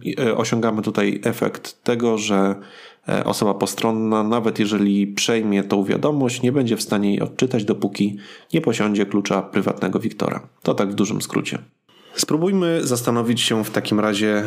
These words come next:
po tym wstępie, jak działają podpisy cyfrowe.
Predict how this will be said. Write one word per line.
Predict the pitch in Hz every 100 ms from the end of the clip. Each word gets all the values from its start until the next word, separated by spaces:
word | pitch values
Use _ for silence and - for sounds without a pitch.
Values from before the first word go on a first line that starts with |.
| 104 - - -
po | 107
tym | - 104 101 101 98
wstępie, | - - 123 120 110
jak | 107 110 - -
działają | 107 104 104 101 101
podpisy | 101 98 - - 110
cyfrowe. | 110 101 101 95